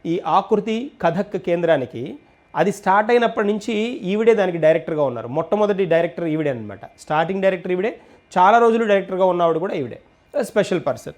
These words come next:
తర్వాత ఇక్కడ ఈ జైపూర్ ఘరానా పండిట్ దుర్గాలాల్ చ-, దగ్గర శిక్షణ తీసుకున్నారన్నమాట ఈవిడ. పండిట్ దుర్గాలాల్ దగ్గర, దుర్గాలాల్ వచ్చినప్పటికీ మనకి ఆయన ఫేమస్ కథక్ డాన్సర్ అనమాట. ఆయన దగ్గర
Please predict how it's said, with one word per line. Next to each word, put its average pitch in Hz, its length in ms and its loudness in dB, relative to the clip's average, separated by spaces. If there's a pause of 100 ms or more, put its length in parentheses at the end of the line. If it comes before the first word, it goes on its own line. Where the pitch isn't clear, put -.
(240)
తర్వాత 247 240 6
ఇక్కడ 208 480 4
ఈ 196 100 -2
జైపూర్ 214 500 4
ఘరానా 185 500 2 (140)
పండిట్ 196 300 2
దుర్గాలాల్ 202 680 6 (400)
చ-, 156 140 4
దగ్గర 180 380 4
శిక్షణ 214 320 -4
తీసుకున్నారన్నమాట 143 640 0
ఈవిడ. 110 160 -6 (420)
పండిట్ 196 280 2
దుర్గాలాల్ 185 560 6
దగ్గర, 196 280 0
దుర్గాలాల్ 190 520 6
వచ్చినప్పటికీ 185 400 -2
మనకి 180 400 -4
ఆయన 156 200 0
ఫేమస్ 170 600 -2 (380)
కథక్ 220 540 0
డాన్సర్ 165 420 2
అనమాట. 120 280 -6 (600)
ఆయన 190 220 6
దగ్గర 202 500 6